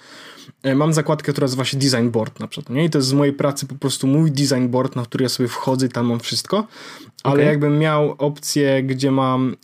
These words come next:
Speaker 1: e, właśnie, gdzie mogę sobie spokojnie po prostu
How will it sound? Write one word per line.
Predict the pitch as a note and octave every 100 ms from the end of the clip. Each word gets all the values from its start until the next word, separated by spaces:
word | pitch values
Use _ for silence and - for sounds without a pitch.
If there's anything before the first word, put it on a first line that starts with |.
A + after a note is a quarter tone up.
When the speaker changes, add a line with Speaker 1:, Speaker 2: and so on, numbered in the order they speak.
| -
Speaker 1:
e, | B2+ B2 A#2+ A#2+ A#2+ A#2 _ _ -
właśnie, | C3 - B2+
gdzie | B2+
mogę | C#3 C3+ C3
sobie | - B2+
spokojnie | - B2 - C3+ B2+
po | B2
prostu | C3 A#2+ - B2